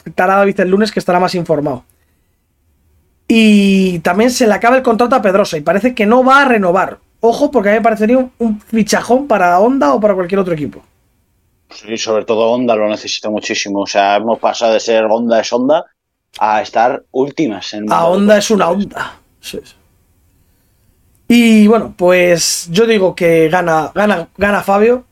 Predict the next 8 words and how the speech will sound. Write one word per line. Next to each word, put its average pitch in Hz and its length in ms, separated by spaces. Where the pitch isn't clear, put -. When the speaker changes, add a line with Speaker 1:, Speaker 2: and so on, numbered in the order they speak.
Speaker 1:
Primero 214 300
Fabio 202 260
Quartararo, 175 460
segundo 220 340
Bagnaia, 208 560
tercero 202 360
Alex, 220 520
cuarto. 226 560